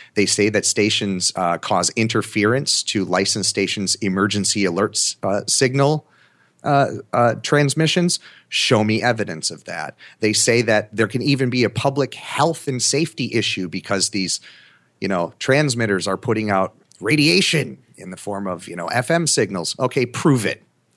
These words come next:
Do the science. Show me the math. And they have not done that yet. So all of these claims are incredibly specious. I'm kind of surprised the F C C has adopted them and,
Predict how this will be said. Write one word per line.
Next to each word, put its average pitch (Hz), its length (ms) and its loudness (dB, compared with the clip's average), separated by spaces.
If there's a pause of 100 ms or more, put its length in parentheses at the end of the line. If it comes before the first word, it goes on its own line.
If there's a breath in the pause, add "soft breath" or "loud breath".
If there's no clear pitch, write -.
(160)
Do 131 260 6
the 101 280 4
science. 98 720 0
Show 104 200 -4
me 98 120 -4
the 90 100 -6
math. 87 460 -6 (240 loud breath)
And 120 160 -2
they 113 100 0
have 135 300 2
not 113 360 -2
done 101 220 -2
that 85 200 -6
yet. 76 240 -8
So 110 160 -2
all 143 180 4
of 151 120 0
these 123 180 -2
claims 104 340 -2
are 92 120 0
incredibly 95 480 -2
specious. 120 600 0
I'm 87 140 -4
kind 170 340 -2
of 185 80 0
surprised 117 600 0
the 92 140 -6
F 95 140 -2
C - 140 -4
C 98 220 -2
has 85 160 -2
adopted 85 480 -2
them 147 180 -2
and, 85 160 -8